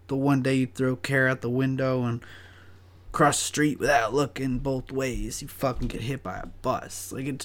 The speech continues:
it just doesn't, it doesn't make sense. It's not fair. You never know what's gonna happen. You never know what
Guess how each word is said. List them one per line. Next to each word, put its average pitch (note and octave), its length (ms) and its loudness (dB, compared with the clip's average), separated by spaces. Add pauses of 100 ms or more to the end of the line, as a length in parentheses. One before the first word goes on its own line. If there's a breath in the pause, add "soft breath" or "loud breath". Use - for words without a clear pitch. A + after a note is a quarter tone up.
(120)
it - 180 -12
just E3 320 2
doesn't, D3+ 400 4 (1200 soft breath)
it D3 140 -4
doesn't F3 260 8
make D3+ 220 4
sense. A#2 400 -6 (600 soft breath)
It's - 160 -8
not D3+ 220 4
fair. F#2+ 480 -10 (1500 soft breath)
You B2 120 -2
never F3 220 10
know D3 160 8
what's A#2 120 2
gonna A#2 200 -6
happen. F2+ 600 -10 (200)
You A#2+ 80 -4
never C#3+ 300 2
know C#3+ 280 4
what B2 420 0